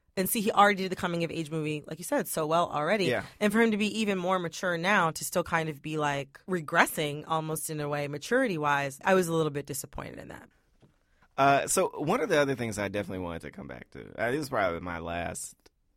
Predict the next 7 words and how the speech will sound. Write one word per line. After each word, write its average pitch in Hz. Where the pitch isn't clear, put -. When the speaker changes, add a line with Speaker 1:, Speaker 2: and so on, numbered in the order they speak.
Speaker 2:
like, 50
true 98
gripe 76
with 69
the -
movie. 57
Speaker 1:
Uh-huh. 180